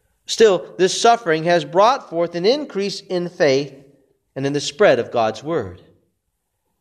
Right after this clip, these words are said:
More and more people are seeking the good news of Christ Jesus. More and more people are looking forward to the new heavens and earth.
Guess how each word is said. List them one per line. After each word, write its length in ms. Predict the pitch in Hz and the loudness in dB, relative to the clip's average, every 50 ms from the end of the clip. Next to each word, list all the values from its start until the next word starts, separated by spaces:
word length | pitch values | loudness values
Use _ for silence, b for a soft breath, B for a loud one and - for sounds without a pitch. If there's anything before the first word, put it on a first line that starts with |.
| _ _ _ _ _ _ _ _ - | _ _ _ _ _ _ _ _ 0
More 240 | 123 135 165 220 254 | 2 4 6 6 4
and 100 | 262 233 | 4 4
more 160 | 214 220 214 | 2 2 0
people 400 | 220 - 254 254 277 269 165 156 | 0 -4 -6 -6 -6 -4 -2 -2
are 100 | 160 160 | -2 -2
seeking 580 | 156 - - - 277 277 269 - 190 180 175 | -4 -6 -4 -2 -2 -2 -2 -2 -4 -6 -4
the 100 | 156 151 | -4 -6
good 360 | 147 143 - 233 277 277 208 170 | -6 0 2 2 2 2 2 0
news 240 | 143 143 156 151 | 0 0 0 0
of 140 | 190 196 - | -2 -4 -6
Christ 300 | - - 180 202 190 - | -8 -8 -6 -6 -6 -6
Jesus. 720 | - - 277 285 262 - 165 120 - - - - - - _ _ _ _ _ _ _ _ B B B 226 B | -4 -4 -4 -4 -4 -4 -8 -8 -8 -10 -10 -10 -12 -14 _ _ _ _ _ _ _ _ B B B -4 B
More 260 | - 226 254 247 262 | 4 4 6 6 4
and 80 | 285 285 | 4 4
more 140 | 294 302 294 | 2 0 0
people 360 | 294 - 254 277 269 214 202 | -2 -4 -8 -6 -2 2 2
are 160 | 202 202 B B B B | 2 2 B B B B
looking 400 | 233 254 302 302 294 262 262 254 | -2 0 0 0 0 -2 -4 -4
forward 500 | 247 262 277 311 339 302 226 202 202 - | -2 2 4 6 6 6 6 4 2 0
to 80 | - 202 | -4 -8
the 100 | 196 240 | -8 -4
new 160 | 233 269 262 | -2 0 2
heavens 380 | 220 240 262 262 277 277 247 262 | 4 4 4 4 2 2 2 0
and 100 | 285 277 | 2 2
earth. 420 | 311 349 302 320 - - - - | 4 2 2 -2 -4 -12 -20 -20